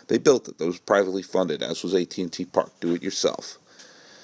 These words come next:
I'm getting off my soapbox there a little bit, but, you know, when I hear things like, "Well, we're gonna scrap another public school, but we're gonna build a stadium."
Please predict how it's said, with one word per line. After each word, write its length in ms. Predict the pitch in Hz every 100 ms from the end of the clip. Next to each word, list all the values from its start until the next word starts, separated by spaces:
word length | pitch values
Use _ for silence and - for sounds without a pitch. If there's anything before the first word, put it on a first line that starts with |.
| - -
I'm 100 | 104
getting 200 | 139 117
off 140 | 104
my 40 | 95
soapbox 580 | - 123 - 78 - -
there 100 | 71
a 40 |
little 140 | 65
bit, 240 | - 92 -
but, 180 | - -
you 80 |
know, 140 | 131 92
when 140 | 95
I 60 | 95
hear 200 | - 123
things 400 | - 104 98 82
like, 240 | 87 85 - - -
"Well, 280 | - 104 113
we're 80 | 101
gonna 140 | 85
scrap 460 | - - 110 101 95
another 260 | 101 98
public 380 | - 127 131 -
school, 260 | - 87 92
but 160 | 147
we're 120 | 220 330
gonna 180 | 339
build 280 | 247 403 381
a 60 | 262
stadium." 880 | - 381 370 403 - - - -